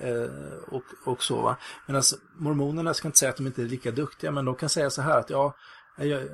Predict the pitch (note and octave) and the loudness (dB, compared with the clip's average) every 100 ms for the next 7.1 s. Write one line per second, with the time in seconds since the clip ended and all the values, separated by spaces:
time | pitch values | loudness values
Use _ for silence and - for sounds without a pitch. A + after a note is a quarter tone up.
0 | C#3 - - - E3 D3+ C#3+ B2+ - E3 | -14 -12 -8 -4 -2 0 0 0 -2 0
1 | D#3+ B2 A#2 - A#2+ A#2 A2+ A#2 - C#3+ | 2 0 0 0 0 0 -6 -8 -10 -10
2 | - C#3+ B2+ B2 C#3 - - D3 B2+ C#3 | -2 0 0 0 -4 -12 -16 -6 0 2
3 | D3 C#3 - - - _ _ _ - D3 | 2 0 -10 -20 -20 _ _ _ -6 0
4 | D3+ D3+ C#3+ B2+ D3 C#3 B2 B2+ A#2+ - | 0 0 -2 2 2 2 0 0 -2 -4
5 | B2+ A#2+ B2 B2 B2 B2+ B2 A2 A#2 A#2 | 0 2 2 4 6 6 4 0 0 0
6 | A#2 - D3 B2 A2+ A#2+ C#3 D3+ A#2+ G#2+ | -6 -10 -6 -2 2 2 2 0 -2 -2
7 | A#2 | -2